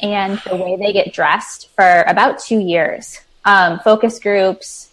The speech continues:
one-on-one interviews, um, and I fell in love. And at the time, I still didn't think that that's what I was gonna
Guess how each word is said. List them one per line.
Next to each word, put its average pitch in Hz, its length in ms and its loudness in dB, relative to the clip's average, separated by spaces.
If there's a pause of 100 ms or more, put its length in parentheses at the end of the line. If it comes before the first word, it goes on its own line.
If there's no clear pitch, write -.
one-on-one 190 460 -2
interviews, 185 760 -2 (580)
um, 190 600 2 (220)
and 185 580 0 (480)
I 202 140 2
fell 196 240 2
in 180 80 -2
love. 180 320 0
And 185 100 -4
at 214 120 -4
the 220 40 2
time, 220 280 -2
I 196 80 2
still 196 360 0
didn't 208 300 -2
think 226 140 -2
that 226 100 -2
that's 220 220 0
what 226 80 0
I 220 60 4
was 220 120 0
gonna 226 240 -2